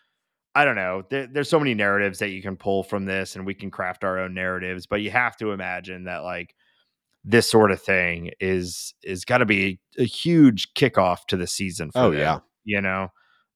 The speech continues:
Speaker 1: Um, it may be a little anticlimactic going back to spring training after this, but, uh, if they have a great rest of the tournament, it just feels like it's, it, it, it's setting you up to hit the ground running going
Speaker 2: Yeah.
Speaker 1: into, into the, uh,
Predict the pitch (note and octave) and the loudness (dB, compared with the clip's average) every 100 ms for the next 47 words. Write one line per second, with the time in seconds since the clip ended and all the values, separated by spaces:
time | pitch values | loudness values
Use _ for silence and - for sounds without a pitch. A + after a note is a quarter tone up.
0 | _ F2+ F2 F2+ F2 - - G2+ A2+ B2 | _ -12 -10 -10 -12 -12 -10 -8 -4 0
1 | C#3 D#3 C#3+ A#2+ C3 A2 A#2 C3 B2+ C3+ | 2 4 2 2 2 0 -2 -6 -10 -6
2 | C#3 - C3+ A#2+ G2+ - G2+ - G#2+ - | -6 -6 -2 0 0 0 -2 0 -6 -4
3 | A2 F#2+ G2 A#2+ D3+ D#3+ F#3 F#3+ G3+ - | -4 -2 0 0 0 0 0 0 0 -4
4 | _ - - _ _ - G2+ G2 F#2+ - | _ -20 -20 _ _ 2 4 6 2 -2
5 | - F#2 F2+ F2 E2+ D#2+ - G#2 G#2+ A2 | -8 -6 -4 -4 -4 -6 -6 -4 2 4
6 | A2 F2+ F#2 G2 G2+ G#2 - G#2+ G2+ - | 4 0 -2 -2 -2 -6 -6 -2 -2 -2
7 | F2+ F2+ F2+ F#2 A2 A#2 G2+ F#2+ F#2 - | -6 -4 0 2 4 4 0 -4 -4 2
8 | G#2 F2 F2+ F2 E2+ - - - - D#2 | 2 2 -2 -4 -8 -8 -10 -12 -12 -10
9 | - - - F#2+ - - G#2 G#2 F#2+ F2+ | -4 -4 -2 -4 -2 2 2 4 2 0
10 | - F2+ F#2+ F2 F#2 F2 E2+ E2+ E2+ F2 | -4 -10 -8 -6 -6 -6 -4 -6 -8 -8
11 | E2+ E2 D#2 E2+ - E2+ E2 - - F#2 | -6 0 2 0 -4 -6 -8 -10 -4 -2
12 | F2 E2 D#2+ - _ F2 C#2 A1+ | 0 0 -2 -4 _ -2 0 0